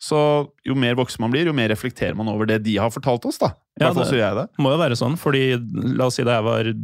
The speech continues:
Speaker 2: ti elleve år i nitten nittifem,
Speaker 1: Mhm.
Speaker 2: og det var femti år siden krigen, eh, tok slutt, så føltes jo det som en evighet siden.
Speaker 1: Mhm.
Speaker 2: Men nå som det er <laughs> åtti år siden andre verdenskrig, så føles det mye nærmere.
Speaker 1: Mhm.
Speaker 2: Så det må jo være at vi, eh, ja,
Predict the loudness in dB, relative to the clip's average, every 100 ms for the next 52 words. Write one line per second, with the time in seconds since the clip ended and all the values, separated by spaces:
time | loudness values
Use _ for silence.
0 | -4 0 2 2 2 0 0 -4 -4 -4
1 | -4 -2 0 0 -2 -2 0 0 0 0
2 | 2 0 -2 -4 -4 -4 -2 0 0 -2
3 | 0 0 0 0 0 0 0 0 -2 0
4 | -2 -2 -20 _ -20 -20 -20 _ -2 0
5 | 0 0 -2 0 0 0 0 -4 -4 -2
6 | 2 2 0 -2 -2 0 -2 -4 -4 0
7 | 2 2 0 0 2 0 -2 -4 -12 -6
8 | -6 -4 -6 -6 -2 0 2 0 0 0
9 | 0 0 -2 -4 -2 -2 -2 -2 -2 0
10 | 2 2 0 0 0 0 -2 -6 _ -4
11 | 0 0 -2 0 2 2 2 0 -2 -2
12 | 0 0 0 -2 -6 -4